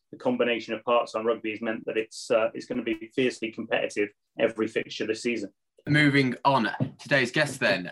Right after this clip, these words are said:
Speaker 2: Uh, I, I'm really excited. A man whose, uh, expertise off the field are famed is obviously you've been well connected and spoke around sort of several tub-, uh, topics around sort of rugby commercial at the moment. You're a previous director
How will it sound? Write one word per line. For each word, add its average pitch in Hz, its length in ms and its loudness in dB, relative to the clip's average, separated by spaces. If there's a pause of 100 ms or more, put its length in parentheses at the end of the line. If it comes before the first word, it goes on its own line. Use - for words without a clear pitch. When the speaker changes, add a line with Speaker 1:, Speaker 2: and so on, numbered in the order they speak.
Speaker 2:
Uh, 117 380 4
I, 120 180 2
I'm 117 140 -2
really 135 220 0
excited. 143 500 -4
A 104 80 -6
man 120 400 0 (480)
whose, 117 640 0 (100)
uh, 117 260 2
expertise 123 1000 -2
off 127 200 0
the 123 60 -8
field 127 380 0
are 104 80 0
famed 127 360 4
is 117 140 -4
obviously 113 320 -4
you've 110 220 -4
been 113 340 0 (120)
well 131 280 2
connected 127 420 -2
and 120 100 -4
spoke 127 360 -4
around 120 260 0
sort 120 200 -4
of 110 80 -8
several 127 280 -2
tub-, 127 240 -6
uh, 117 260 0 (140)
topics 139 360 -4
around 107 340 -2
sort 110 320 -6
of 107 140 -6 (120)
rugby 117 360 -4
commercial 110 480 -2
at - 20 -4
the 98 60 -4
moment. 110 380 -4
You're 107 100 -6
a - 40 -8
previous 123 720 -2 (400)
director 113 800 0